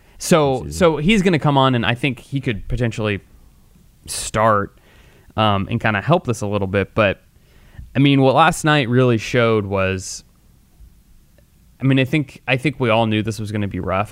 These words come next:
Speaker 1: I didn't think we thought it was gonna be this rough. Like, I, I thought this would be a twelve win basketball team, and I think what we saw last night was, like, an eight win basketball
Speaker 2: But this
Speaker 1: team.
Speaker 2: might be the worst.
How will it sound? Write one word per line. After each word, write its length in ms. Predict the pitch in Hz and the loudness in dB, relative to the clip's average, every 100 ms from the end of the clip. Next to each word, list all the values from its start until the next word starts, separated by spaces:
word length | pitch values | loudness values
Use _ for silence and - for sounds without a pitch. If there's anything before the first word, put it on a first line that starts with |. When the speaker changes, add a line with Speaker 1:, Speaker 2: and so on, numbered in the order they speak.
| - | 0
Speaker 1:
I 80 | 139 | 2
didn't 200 | 147 123 | 2 0
think 200 | 117 110 | -2 -4
we 60 | |
thought 320 | 101 92 92 90 | -6 -8 -10 -12
it 60 | |
was 80 | - | -12
gonna 140 | 92 85 | -12 -12
be 220 | - - | -14 -12
this 300 | - 82 - | -8 -8 -8
rough. 260 | - - - | -12 -12 -10
Like, 160 | 117 | -6
I, 160 | - 151 | -2 -2
I 100 | - | 0
thought 180 | 147 156 | 0 0
this 160 | 117 110 | -2 -4
would 100 | 101 | -6
be 120 | 101 | -8
a 40 | 92 | -8
twelve 420 | - 98 95 98 | -4 -4 -4 -6
win 180 | 95 92 | -6 -6
basketball 400 | 95 - - 101 | -10 -12 -14 -14
team, 240 | - 95 | -12 -10
and 60 | 95 | -8
I 60 | |
think 160 | 92 127 | -6 -6
what 100 | 95 | -6
we 60 | - | -6
saw 180 | 104 | -4
last 200 | 98 95 95 | -4 -6 -10
night 120 | - | -10
was, 120 | - | -12
like, 100 | 95 | -14
an 80 | - - | -16 -14
eight 180 | 101 - | -14 -14
win 160 | - - | -18 -18
basketball 280 | - - 110 | -12 -2 2
Speaker 2:
But 60 | |
this 160 | 139 113 | 2 2
Speaker 1:
team. 80 | 104 | 2
Speaker 2:
might 260 | 113 78 | 2 0
be 200 | 90 85 | 0 2
the 140 | 73 73 | 2 0
worst. 680 | 73 73 69 - - - | 0 -2 -4 -8 -18 -20